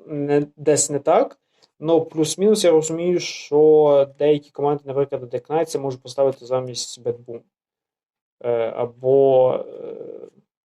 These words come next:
Execration замість Entity, або ще якихось там. Ну, це залежить від груп, тому я дивлюся плюс-мінус тако.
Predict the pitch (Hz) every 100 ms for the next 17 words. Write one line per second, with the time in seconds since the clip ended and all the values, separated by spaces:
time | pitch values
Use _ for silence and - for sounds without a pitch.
0 | _ _ _ _ _ _ _ _ _ _
1 | - 131 131 156 156 143 135 135 127 139
2 | 127 120 127 120 123 120 117 120 - 127
3 | 123 120 123 - 120 - 120 _ _ 139
4 | 143 214 202 196 185 165 - 156 165 135
5 | - 135 135 143 139 147 143 - 127 135
6 | 131 135 127 - 127 - 117